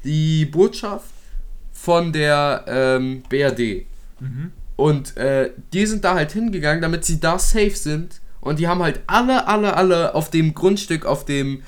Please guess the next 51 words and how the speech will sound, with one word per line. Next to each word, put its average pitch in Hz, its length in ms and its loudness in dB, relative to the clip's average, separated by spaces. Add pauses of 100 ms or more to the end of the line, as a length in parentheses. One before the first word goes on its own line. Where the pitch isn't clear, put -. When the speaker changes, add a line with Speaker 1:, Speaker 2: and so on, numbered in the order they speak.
(160)
Speaker 1:
auf - 180 -4
der 151 180 2
Wiese 190 240 2
und 165 120 0
so 160 120 -2
von 156 200 -2
dieser 131 300 -2
Villa, 151 260 4
von 135 260 -4
der 120 340 4
Botschaft 127 520 -4
gepennt 117 400 -4
und 120 100 -6
so, 143 260 -6 (440)
weil 147 280 2
die, 151 520 -2
weil 143 180 2
die 139 80 -6
da 143 140 0
halt 165 160 -2
safe 247 320 -8
waren. 113 340 -4 (240)
Und 123 180 -6
dann, 143 260 0
ähm, 135 420 -2 (640)
war 135 200 4
irgendwann 165 440 2
so 143 100 -2
eine 151 140 0
bekannte 156 420 -2
Rede 151 240 -4
von 131 300 -4
irgendeinem, 127 520 -4
äh, - 220 -10
Politiker, 123 640 -6
ich, - 240 -12
äh, 107 120 -4
bin 101 280 -8
ehrlich, 110 260 -2
ich 104 140 -12
weiß 107 180 -4
es - 140 -8
nicht 107 120 -12
mehr 101 120 -6
genau, 101 200 -4
und 104 120 -8
der 107 100 2
hat 107 160 -4
die 117 80 0
halt 110 160 0
dann, 107 280 -4